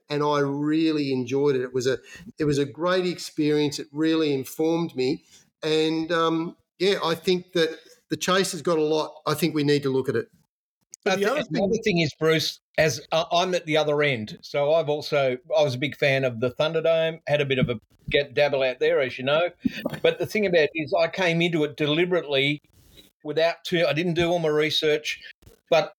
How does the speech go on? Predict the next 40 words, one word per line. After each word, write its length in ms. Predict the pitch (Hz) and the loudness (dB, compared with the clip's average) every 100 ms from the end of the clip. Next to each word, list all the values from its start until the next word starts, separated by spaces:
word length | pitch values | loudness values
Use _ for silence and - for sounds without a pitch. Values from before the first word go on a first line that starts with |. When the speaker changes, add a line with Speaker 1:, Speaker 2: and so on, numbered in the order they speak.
| _ | _
Speaker 2:
they 200 | 147 151 | 0 0
told 320 | 147 214 247 | 0 0 0
me 100 | 196 | 2
everything 340 | 160 156 151 143 | 0 0 0 0
I 80 | 131 | 2
needed 340 | 135 131 123 | 2 2 0
to 80 | 127 | 0
know. 320 | 156 240 139 - _ _ _ | 0 0 -2 -6 _ _ _
Went 240 | 131 156 - | 0 0 0
through 180 | 175 | -4
all 100 | 190 | -2
the, 220 | 208 202 - - | 0 -2 -4 -2
how 200 | 185 185 | 2 2
it 60 | |
was 100 | 180 | 0
gonna 200 | - 175 | -2 -2
work. 340 | 165 185 185 - | 0 0 0 -2
The, 120 | 160 202 | -2 -2
it, 120 | 196 | -4
it 160 | 196 196 - | -4 -6 -2
was 200 | 185 160 | 0 0
a 60 | |
very, 380 | 147 131 165 160 | -2 0 0 0
very 240 | 143 147 139 | 0 0 0
comprehensive 520 | 156 143 143 143 127 | -2 -2 -2 -4 -2
thing, 340 | 196 151 151 - - - | 0 0 -2 -10 -16 -6
but 120 | 165 | 0
also 480 | 208 277 - - 120 | 0 0 -2 0 0
they 180 | 139 156 | 0 -2
moved 440 | 170 175 202 202 165 | 0 0 0 -2 0
their 160 | 151 | -2
commentary 600 | - 170 196 196 196 147 | 0 -2 -2 -2 0 2
around 460 | 131 131 160 208 190 | 2 0 0 0 0
all 140 | 165 | 0
the 80 | 143 | -2
time. 320 | 127 120 95 - - - | 0 0 -2 -6 -12 -2
They 60 | |
had 140 | 143 131 | 0 0
different 340 | 196 196 156 | -2 -4 -2
people 440 | 175 175 156 135 | -2 0 0 -2